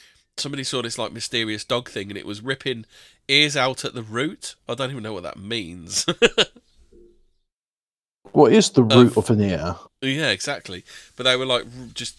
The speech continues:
Speaker 1: ripping ears off of, um, I think it was sheep.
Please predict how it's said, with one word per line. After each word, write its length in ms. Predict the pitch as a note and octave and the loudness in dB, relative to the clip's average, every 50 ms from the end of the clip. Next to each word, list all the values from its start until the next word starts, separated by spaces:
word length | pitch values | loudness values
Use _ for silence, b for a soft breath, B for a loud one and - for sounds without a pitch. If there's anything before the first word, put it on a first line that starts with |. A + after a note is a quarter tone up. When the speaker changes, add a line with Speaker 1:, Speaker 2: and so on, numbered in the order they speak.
| - A2 | -12 -10
Speaker 1:
ripping 340 | A#2+ B2 - - B2 A2 A2 | -10 -10 -8 -8 -8 -6 -4
ears 280 | A2+ A#2 A#2 G#2 G#2+ | -4 -4 -4 -4 -6
off 200 | G#2+ F#2+ - - | -10 -10 -10 -12
of, 260 | G#2 G2 G2 - - G2 | -12 -12 -14 -12 -10 -8
um, 360 | G2 F#2+ F#2 F#2 F2+ - - _ _ _ | -8 -8 -8 -10 -14 -20 -20 _ _ _
I 60 | _ | _
think 640 | - - - - - _ - B2+ C#3+ D3+ C3+ - - | -20 -20 -20 -20 -18 _ -12 -10 -10 -10 -12 -14 -16
it 100 | - - | -16 -14
was 120 | G2 G2 | -14 -12
sheep. 480 | - - - - G#2+ G2+ F#2+ - - | -10 -10 -10 -10 -12 -14 -14 -16 -20